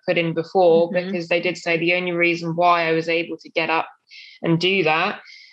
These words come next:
Speaker 1: was the fact that I'd looked after my body so well previously leading up to this surgery.
Speaker 2: Mm-hmm.
Speaker 1: Which is another thing that I really try and push forward now as well, is that when you are training and you are exercising,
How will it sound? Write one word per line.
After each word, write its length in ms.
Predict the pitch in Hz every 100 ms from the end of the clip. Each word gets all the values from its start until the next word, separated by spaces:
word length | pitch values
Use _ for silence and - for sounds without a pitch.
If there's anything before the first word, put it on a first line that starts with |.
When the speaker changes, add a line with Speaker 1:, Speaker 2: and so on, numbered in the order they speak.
| _
Speaker 1:
was 300 | 196 180 175
the 80 | 165
fact 200 | 165 185
that 80 | 180
I'd 120 | 175 175
looked 220 | 170 180
after 260 | 175 170
my 120 | 170 165
body 260 | 165 165
so 260 | 160 170 165
well 300 | 160 165 160
previously 720 | - 165 165 160 165 165 165
leading 320 | 165 165 160
up 160 | 160 -
to 80 | -
this 200 | - -
surgery. 600 | 175 165 - - - 170 170 _ _ -
Speaker 2:
Mm-hmm. 400 | 196 185 190 190
Speaker 1:
Which 160 | 220
is 80 | 202
another 300 | 208 196 190
thing 180 | 202 190
that 80 | 175
I 80 | 175
really 300 | 170 175 170
try 280 | 170 175 165
and 200 | 165 160
push 220 | 175 -
forward 340 | 180 180 165
now 220 | 160 160 156
as 120 | 160
well, 240 | 175 175 160
is 160 | 165
that 140 | 170 165
when 160 | 180
you 160 | 185 180
are 160 | 180 190
training 380 | 180 170 165
and 120 | 165 160
you 120 | 165
are 200 | 175 170
exercising, 880 | - - 165 165 165 165 160 170